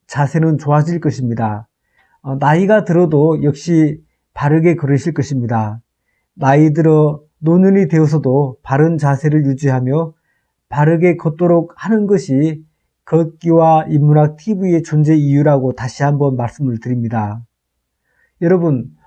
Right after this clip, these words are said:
어, 천천히 한 걸음씩, 한 걸음씩 함께 가시죠. 저희 걷기와 인문학 티브이와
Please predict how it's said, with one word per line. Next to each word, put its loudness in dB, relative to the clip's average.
어, -12
천천히 0
한 -4
걸음씩, -2
한 -6
걸음씩 -4
함께 -6
가시죠. -6
저희 0
걷기와 0
인문학 2
티브이와 -4